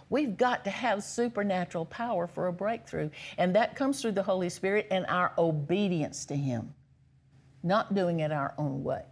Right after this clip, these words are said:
but following the baton of the conductor. The Holy Spirit's job is to convict the world of sin and righteousness and judgment. Now get this. The Holy Spirit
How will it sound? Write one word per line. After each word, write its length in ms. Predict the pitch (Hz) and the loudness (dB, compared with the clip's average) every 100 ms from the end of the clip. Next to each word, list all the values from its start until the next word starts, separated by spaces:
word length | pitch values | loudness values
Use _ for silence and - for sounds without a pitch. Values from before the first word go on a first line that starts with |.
| - _ _ - | -20 _ _ 0
but 200 | 156 - | 0 0
following 760 | - 180 196 220 220 220 226 | 2 8 8 8 6 4 2
the 100 | 180 | 2
baton 560 | 151 160 - 185 190 190 | 0 -2 0 2 2 2
of 180 | - 165 | 2 0
the 100 | 165 | -2
conductor. 720 | 175 175 165 170 - 156 160 - - - | -2 -2 0 0 -2 -6 -8 -12 -20 -2
The 120 | 185 | 0
Holy 300 | 160 226 262 | 2 4 4
Spirit's 520 | 262 - 226 214 - - | 0 0 2 2 0 -6
job 520 | - 180 165 156 160 - _ - | 2 4 6 4 0 -12 _ 0
is 160 | 190 - | 0 2
to 100 | 196 | -2
convict 760 | - 170 160 156 165 262 - | 0 0 2 2 4 4 2
the 100 | 254 | 0
world 440 | 214 185 180 175 180 | 2 4 4 4 2
of 160 | 151 | 0
sin 460 | - - 202 202 208 | -2 -2 0 2 0
and 240 | 165 165 160 | 0 0 0
righteousness 680 | 170 185 180 170 175 160 - | 0 0 -2 -4 -4 -4 -2
and 200 | 165 156 | -2 0
judgment. 480 | 156 151 147 139 - - - - - 151 | 0 0 0 -4 -8 -10 -20 -20 -6 -2
Now 100 | 151 | -2
get 340 | 151 160 156 | 0 -2 0
this. 400 | 160 - - - - - - - _ _ _ _ - | -4 -2 -6 -12 -16 -20 -20 -20 _ _ _ _ -8
The 100 | 160 | -8
Holy 380 | - 196 190 180 | -2 0 2 0
Spirit 600 | - - 196 165 170 | -2 0 2 2 -2